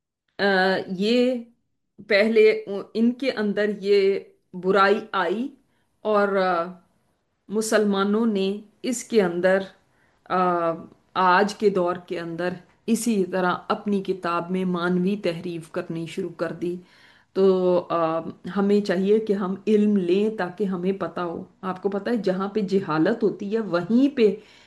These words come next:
फिर ये लोग, अ, अ, डाका भी मारते हैं और फिर वहीं पे कई मुसलमान जिनको कोई इल्म ही नहीं है, जिनको कोई पता नहीं है अपने दीन का, वो उनकी बातों में आ जाते हैं और कोई क्रिश्चियन बन रहा है और कोई कुछ बन रहा है।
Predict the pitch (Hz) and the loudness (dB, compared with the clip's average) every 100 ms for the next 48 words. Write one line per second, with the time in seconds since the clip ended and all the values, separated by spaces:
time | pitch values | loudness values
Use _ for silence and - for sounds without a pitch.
0 | _ - 220 202 190 190 190 196 185 190 | _ 0 0 2 4 4 4 2 2 0
1 | 180 170 - - 147 170 160 - 156 170 | 0 -2 -8 -12 -14 -10 -10 -10 -2 -2
2 | 175 214 208 226 196 175 202 233 233 202 | 2 2 4 4 2 -2 -4 -4 -2 -2
3 | 190 196 214 196 208 240 240 233 240 233 | -4 -2 -2 0 0 0 -2 -6 -4 -2
4 | 254 254 _ _ - 220 226 220 208 196 | -2 -6 _ _ -6 -2 0 0 0 0
5 | 214 208 208 208 220 240 254 269 277 - | 0 -2 -2 -2 -2 -2 -2 2 0 2
6 | 220 240 233 285 262 208 185 170 - _ | 2 4 2 0 -2 -2 -4 -10 -18 _
7 | 196 214 208 220 - 220 262 247 214 214 | -4 -2 0 0 0 0 0 0 -2 2
8 | 247 247 226 202 196 208 160 190 190 190 | 2 2 0 -2 -2 -2 -2 -2 -2 -2
9 | 190 208 208 190 202 175 165 190 185 180 | -4 -2 -2 -4 -6 -6 -4 -2 -2 -2
10 | 165 175 - 180 170 - 180 180 170 175 | -4 -6 -6 -6 -6 -2 -2 0 -4 -4
11 | - 185 175 170 165 175 175 175 165 165 | -2 -2 -2 -6 -4 -4 -4 -4 -4 -6
12 | - 175 170 165 185 | -6 -6 -6 -8 -12